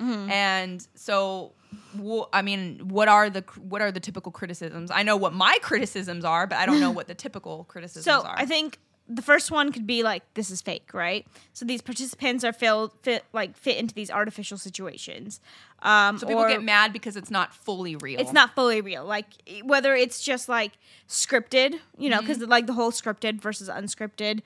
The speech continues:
Speaker 2: Mm-hmm.
Speaker 1: uh, debate, or it's just misleading editing, um, or they're coached on their behavior. The story is pre-planned.
Speaker 2: Mm-hmm.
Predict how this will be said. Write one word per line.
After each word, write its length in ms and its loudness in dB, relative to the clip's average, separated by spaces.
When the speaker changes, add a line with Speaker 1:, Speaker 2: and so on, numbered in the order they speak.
Speaker 2:
Mm-hmm. 280 -8
Speaker 1:
uh, 240 6
debate, 500 0
or 500 6
it's 160 -2
just 240 -4
misleading 680 0
editing, 480 -2
um, 500 2
or 200 4
they're 160 0
coached 500 -2
on 140 2
their 140 2
behavior. 1120 2
The 160 -6
story 600 2
is 120 -4
pre-planned. 960 -2
Speaker 2:
Mm-hmm. 220 -14